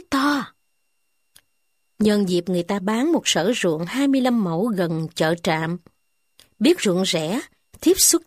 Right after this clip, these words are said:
tiền mua thêm, thành ra ngày chồng chết để lại cho thím hai mươi mẫu, mà trong mười bốn năm, thím gầy ra tới sáu mươi mẫu mà để cho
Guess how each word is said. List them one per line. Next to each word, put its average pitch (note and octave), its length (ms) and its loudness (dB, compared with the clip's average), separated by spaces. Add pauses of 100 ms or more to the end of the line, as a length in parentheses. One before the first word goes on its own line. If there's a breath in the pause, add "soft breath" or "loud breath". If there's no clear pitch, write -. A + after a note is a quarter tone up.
(100)
tiền E3+ 380 0
mua C#4 260 4
thêm, C#4 340 0 (300 loud breath)
thành F#3 240 0
ra A3+ 400 -2 (320)
ngày F3+ 260 2
chồng D#3+ 340 -2
chết - 240 -4
để E3+ 180 -2
lại E3 260 -2
cho G#3+ 180 -2
thím C4 260 0
hai C#4+ 340 2
mươi C#4+ 240 4
mẫu, F#3+ 420 -2 (420)
mà F#3+ 220 2
trong C4 280 4
mười F#3 160 2
bốn B3+ 260 2
năm, C#4+ 240 2 (300 loud breath)
thím B3 300 4
gầy F3 280 0
ra A3 240 -2
tới A#3+ 300 0
sáu C4+ 420 0 (100)
mươi A3+ 160 4
mẫu F3 420 -2 (300 soft breath)
mà F3 420 -2
để D#3+ 420 -4
cho A3+ 180 -6